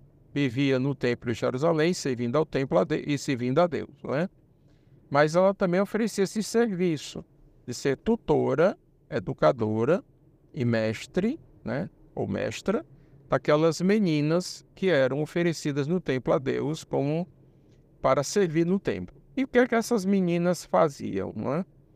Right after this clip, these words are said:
Essas meninas, elas eram educadas plenamente na lei judaica,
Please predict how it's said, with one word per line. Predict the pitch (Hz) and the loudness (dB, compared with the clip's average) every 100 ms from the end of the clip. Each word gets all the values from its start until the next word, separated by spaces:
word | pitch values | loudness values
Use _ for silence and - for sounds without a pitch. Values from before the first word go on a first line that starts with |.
| _ _ - - - | _ _ -20 -20 -12
Essas | - 147 | -6 -4
meninas, | 143 165 160 190 190 160 | 0 2 4 4 2 2
elas | 160 160 147 - | 2 2 0 -2
eram | 147 147 139 | 2 2 2
educadas | 143 139 139 139 127 127 117 107 - | 0 0 -2 2 2 2 0 -2 -6
plenamente | - 151 202 202 160 135 120 | 0 2 4 2 2 0 -2
na | 123 123 | 0 0
lei | 117 117 | 0 -2
judaica, | 113 185 - 107 101 123 - 214 | -2 -2 2 2 2 -2 -4 -4